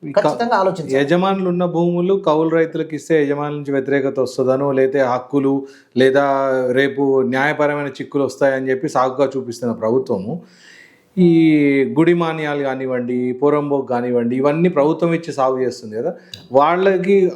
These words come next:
Speaker 1: ఆ భూములలోనైనా కౌలు రైతులకు ఎందుకు వేయట్లేదు అంటారు?
Speaker 2: ఆ భూములకు ఇవ్వాలి, ఏ భూములకైనా ఇవ్వాలి. కాకపోతే వీళ్ళ భయం ఏంది అని అంటే దేవాదాయ భూములు, ఇంకా కొన్ని భూములు, ప్రైవే-, బా-, భూములు, ప్రభుత్వ భూములకు ఇస్తే
Speaker 1: మ్మ్.
Speaker 2: మిగిలిన వాళ్ళు ఎటు పోతారని మళ్ళీ ఒక వేరియేషన్ వస్తది, దీంట్లో తేడాలు వస్తాయి, తగాదాలు వస్తాయి అనే ఉద్దేశంతోని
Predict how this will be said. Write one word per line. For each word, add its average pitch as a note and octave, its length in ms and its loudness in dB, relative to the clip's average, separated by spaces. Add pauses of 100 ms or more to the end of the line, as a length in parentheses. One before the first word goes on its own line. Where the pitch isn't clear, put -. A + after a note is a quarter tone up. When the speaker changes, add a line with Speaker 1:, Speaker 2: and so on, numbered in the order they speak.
(120)
Speaker 1:
ఆ D3 220 4
భూములలోనైనా G3 760 2
కౌలు E3+ 240 0
రైతులకు E3+ 340 -2
ఎందుకు C3+ 220 -4
వేయట్లేదు A2 300 -4
అంటారు? - 360 -4
Speaker 2:
ఆ C#4+ 180 4
భూములకు D#4 360 -2
ఇవ్వాలి, C4 540 0
ఏ A#3+ 40 2
భూములకైనా A#3 500 0
ఇవ్వాలి. E3 320 -2
కాకపోతే B3 360 0
వీళ్ళ B3 160 0
భయం G#3+ 240 2
ఏంది A#3+ 200 0
అని G3 140 0
అంటే D#3+ 220 -4
దేవాదాయ A3+ 500 2
భూములు, G#3+ 360 -2
ఇంకా G#3+ 200 -2
కొన్ని G#3 260 -4
భూములు, G#3+ 280 -2
ప్రైవే-, G#3 340 2
బా-, F3+ 480 -2
భూములు, G3+ 280 2
ప్రభుత్వ G3 420 0
భూములకు G3 500 0
ఇస్తే F3+ 520 -4 (140)
Speaker 1:
మ్మ్. A2 100 -12 (100)
Speaker 2:
మిగిలిన C#4+ 260 2
వాళ్ళు C#4+ 160 4
ఎటు B3 100 -2
పోతారని B3 420 0
మళ్ళీ A#3+ 260 -2
ఒక A3 80 -2
వేరియేషన్ A3 480 2
వస్తది, G#3+ 340 -6
దీంట్లో G#3+ 300 -2
తేడాలు G3+ 380 2
వస్తాయి, G#3 320 -4
తగాదాలు G3+ 440 0
వస్తాయి G3 260 0
అనే G3 100 0
ఉద్దేశంతోని F3+ 920 -4